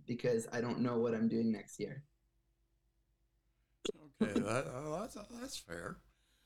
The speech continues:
Speaker 1: Yeah.
Speaker 2: So, what are some, uh, actions that you found a great reward in terms of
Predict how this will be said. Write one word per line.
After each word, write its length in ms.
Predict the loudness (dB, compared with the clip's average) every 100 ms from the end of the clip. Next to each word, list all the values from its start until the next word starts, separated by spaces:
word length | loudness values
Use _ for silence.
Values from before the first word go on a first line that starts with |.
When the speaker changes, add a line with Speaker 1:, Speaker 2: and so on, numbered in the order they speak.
| _ _
Speaker 1:
Yeah. 300 | 0 0 -2 -8 -14 _
Speaker 2:
So, 600 | 0 2 4 4 2 -4 _ _ _ _ _ _ _ -4
what 220 | -2 4
are 160 | 6
some, 480 | 6 6 6 4 -2 -14 _ _ _ _ _ _ _ _ _ _ -8
uh, 400 | -2 0 -2 -2 2
actions 680 | 4 6 4 0 0 0 0
that 120 | -2
you 180 | -2 -2
found 520 | 2 4 4 0 -4
a 80 | -8
great 400 | -4 0 0 0
reward 720 | -6 -10 -4 2 2 2 -2 -10 _ _ _ _ _ _ _ _ _ _ _ _ _ -18
in 160 | -16
terms 460 | -6 -4 -2 -4 -4
of 140 | -6